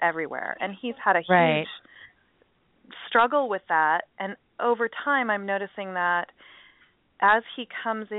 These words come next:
Speaker 1: and has to be more disciplined in class, lining up or working together or taking turns or whatever it happens to be, he's finding it easier to move within his own space and have an awareness to it, but
Speaker 2: Mm-hmm.
Speaker 1: yet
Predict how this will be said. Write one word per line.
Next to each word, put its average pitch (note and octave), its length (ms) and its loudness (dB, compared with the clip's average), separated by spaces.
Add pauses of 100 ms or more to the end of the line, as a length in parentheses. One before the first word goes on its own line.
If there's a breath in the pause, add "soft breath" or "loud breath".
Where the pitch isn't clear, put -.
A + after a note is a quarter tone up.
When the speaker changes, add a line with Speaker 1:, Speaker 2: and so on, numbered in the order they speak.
(220)
Speaker 1:
and F#3 120 -8
has F#3+ 280 -4
to G#3 80 -6
be G3 100 -8
more F3+ 180 -4
disciplined F#3 520 -6
in F3 140 -6
class, E3 460 2
lining F3+ 500 -2
up E3+ 340 4
or E3+ 80 -4
working F3 440 -2
together E3 580 2 (380 loud breath)
or F3 80 -2
taking F#3 380 -6 (160)
turns E3+ 380 0
or E3 80 -4
whatever G3+ 360 2
it - 120 -2
happens F#3+ 360 -2 (120)
to - 60 -20
be, D#3+ 340 -10 (480 loud breath)
he's A3+ 100 -8 (120)
finding F#3+ 360 0
it - 220 -4
easier G3+ 540 -2 (140)
to F#3+ 60 -8
move F#3 480 -4 (720)
within G#3+ 260 4
his A3+ 140 4
own F#3+ 320 4
space C#4 340 4 (480 soft breath)
and F#3+ 120 4
have F#3+ 200 0
an F3+ 120 4
awareness F3 500 2 (180)
to D#4+ 100 -4
it, E4 240 4 (300)
but F#3 260 4 (240)
Speaker 2:
Mm-hmm. F#3+ 140 0
Speaker 1:
yet F3 260 4